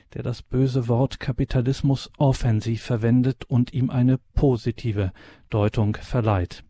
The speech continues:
Der Philosoph und Ethiker Martin Ronheimer, den wir in Wien am Telefon haben. Grüße Gott nach Wien, Professor Ronheimer.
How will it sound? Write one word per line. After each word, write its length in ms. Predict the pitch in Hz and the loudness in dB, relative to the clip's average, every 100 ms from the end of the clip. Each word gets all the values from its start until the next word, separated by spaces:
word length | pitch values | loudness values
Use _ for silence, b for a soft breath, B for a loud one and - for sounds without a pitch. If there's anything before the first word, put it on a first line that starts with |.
| _ _ | _ _
Der 120 | 113 | -6
Philosoph 560 | - 110 104 120 143 - | -4 -2 2 2 2 0
und 240 | 101 - | -4 -4
Ethiker 400 | 120 - 123 117 | -6 -6 -2 0
Martin 320 | 110 104 - 101 | 2 0 -2 -2
Ronheimer, 580 | 113 123 117 117 113 107 B B B | 0 2 2 2 2 0 B B B
den 160 | 113 107 | -2 2
wir 240 | 104 101 | 2 2
in 180 | 113 107 | 2 2
Wien 220 | 107 117 | 4 4
am 160 | 110 98 | 2 0
Telefon 400 | 123 110 123 101 | 0 0 0 0
haben. 340 | 104 101 101 - | 2 2 0 0
Grüße 280 | 123 120 113 | -2 0 0
Gott 220 | 113 - | 0 2
nach 240 | 113 101 | 0 0
Wien, 240 | 110 117 117 | 0 0 0
Professor 400 | - - 117 127 | -2 -6 -4 0
Ronheimer. 560 | 123 104 98 92 87 | 2 2 0 -2 -4